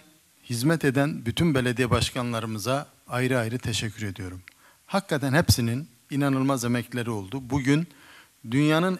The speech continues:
en önemli spor organizasyonlarından biri olduysa herkesin bunun içerisinde bir taşı var, bir tuğlası var, bir emeği var. Bu anlamda herkesin emeğine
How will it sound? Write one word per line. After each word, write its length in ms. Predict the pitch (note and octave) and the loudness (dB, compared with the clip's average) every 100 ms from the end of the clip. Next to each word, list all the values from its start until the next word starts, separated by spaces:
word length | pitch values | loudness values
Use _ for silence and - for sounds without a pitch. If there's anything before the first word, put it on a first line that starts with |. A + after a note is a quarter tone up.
| - | -2
en 140 | F#3+ | 2
önemli 400 | G#3 D#3 C#3 C#3 | 4 4 4 2
spor 320 | - C3 D#3 | 0 -4 -4
organizasyonlarından 1500 | D#3+ D3 B2+ C3+ C3+ B2 C3 - C3+ C3 B2+ B2+ C3 C3 A2+ | -2 -2 0 2 2 2 -2 0 0 2 2 2 2 2 0
biri 200 | B2+ B2+ | 0 0
olduysa 760 | F3 C#3 B2 C#3 D#3+ G2+ D3+ F#3 - - - _ _ | 0 -2 0 2 2 2 0 0 -6 -20 -20 _ _
herkesin 600 | - B3+ - D#3 D#3+ C#3+ | -2 -2 0 0 2 2
bunun 220 | C#3+ C#3+ | 4 4
içerisinde 720 | B2+ B2 G#2+ G#2 A2+ A2+ D#3 | 4 2 -2 -2 -2 -2 0
bir 300 | C#3+ D#3 - - _ _ _ | 2 2 0 -12 _ _ _
taşı 320 | - A#2 E3 | -2 0 0
var, 240 | C3+ D3 B2 | 0 -2 -2
bir 140 | B2+ | -4
tuğlası 560 | A2 A#2 A2+ A#2 - D3 | -2 -2 0 -2 0 2
var, 220 | C#3+ D3+ - | 2 0 -8
bir 180 | C#3 D#3 | -8 -4
emeği 360 | B2 B2 C#3 | 0 2 4
var. 260 | A#2+ C3+ - - - - - _ | 2 -2 -6 -18 -20 -20 -20 _
Bu 120 | F3 | 0
anlamda 640 | G#3+ E3 D3+ C#3 B2+ D#3+ F#3+ _ | 2 4 4 4 2 0 -2 _
herkesin 880 | _ - A#3 A#3 - E3 - C#3 D3 - _ _ _ _ _ _ _ _ _ _ _ _ | _ -6 -4 -2 2 2 4 0 -2 -14 _ _ _ _ _ _ _ _ _ _ _ _
emeğine 560 | - D3+ C#3+ C3+ C#3+ E3+ | -2 2 4 4 2 0